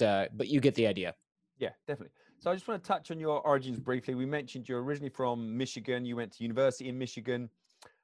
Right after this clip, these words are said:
Speaker 2: Wall Street lawyer. It's,
Speaker 1: Mm-hmm.
Speaker 2: you know, that's definitely going down a different path. When was kind of, um, your awakening moment when kind of thought, "I'm gonna go down this way"? I'm sure you learned stuff that you still use now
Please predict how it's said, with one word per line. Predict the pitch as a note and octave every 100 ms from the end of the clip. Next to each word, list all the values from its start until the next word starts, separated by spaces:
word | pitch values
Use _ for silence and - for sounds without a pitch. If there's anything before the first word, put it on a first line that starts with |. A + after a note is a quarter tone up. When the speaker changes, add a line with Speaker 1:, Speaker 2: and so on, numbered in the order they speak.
| -
Speaker 2:
Wall | A#2+ D#3+
Street | E3+ D#3 C3+
lawyer. | B2+ C3+ C3+ C#3 B2 _ _ _ -
It's, | C3 -
Speaker 1:
Mm-hmm. | A#2+ C3+
Speaker 2:
you | C#3+
know, | C3+
that's | D#3 E3 -
definitely | - G3 G3
going | F#3 F3
down | F3 E3
a |
different | D3+ D3+ -
path. | - D3 A2+ -
When | E3+ A#3
was | D#4+
kind | - G3+ G3
of, | F3+
um, | E3+ E3 E3 D3 -
your | C#3+ F3
awakening | D#3 F3 E3 D3
moment | C#3+ C#3+ C#3+
when | D3 D3+ C#3+ _ _ _ _ _
kind | D#3
of | D3+
thought, | - _ -
"I'm | D#3+ G3
gonna | G#3+ G#3+
go | D3+ F#3+ D#3+
down | D3+ D3
this | D#3 D#3+ -
way"? | A#2+ G#2 A2 _ _
I'm | - G#2
sure | B2+
you | A#2
learned | A2+ C3+ B2+
stuff | - A#2
that | E2+
you |
still | D2+ - A#2+
use | A#2+ C3 G#2
now | C3+ C#3 A2